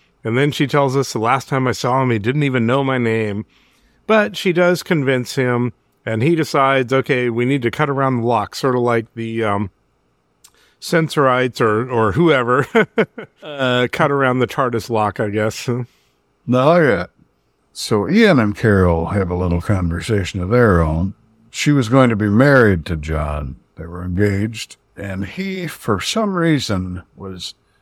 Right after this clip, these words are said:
Speaker 2: affected much more by the Sensorites than, than any of the other people, or, or either of the other people, I should say. Ian asks what the result of that was, what, how, how is he different? Carol says,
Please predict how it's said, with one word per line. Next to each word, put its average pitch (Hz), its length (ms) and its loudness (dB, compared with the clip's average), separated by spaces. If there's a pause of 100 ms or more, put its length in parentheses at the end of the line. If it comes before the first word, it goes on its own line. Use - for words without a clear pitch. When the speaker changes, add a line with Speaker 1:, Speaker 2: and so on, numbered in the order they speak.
(140)
Speaker 2:
affected 101 760 0
much 107 300 0
more 113 300 4
by 90 180 -4
the 85 100 -6
Sensorites 76 1040 -4 (220)
than, 82 500 -8
than 95 200 -2
any 113 220 2
of 101 100 0
the 95 180 0
other 87 240 -2
people, 82 360 -8
or, 85 380 -2 (280)
or 98 160 -2
either 113 320 4
of 95 120 0
the 87 160 -4
other 78 160 -8
people, 78 420 -12
I 73 80 -10
should - 240 -18
say. 87 300 -10 (580)
Ian 127 260 -6
asks - 560 -6 (460)
what 101 240 -4
the 101 80 -10
result 98 420 0
of 90 80 -4
that 85 240 -2
was, 78 400 -2
what, 82 160 -4 (840)
how, 98 280 -4
how 104 280 0
is 90 100 -4
he 87 100 -6
different? 92 540 -2 (560)
Carol 104 380 0
says, 95 400 -6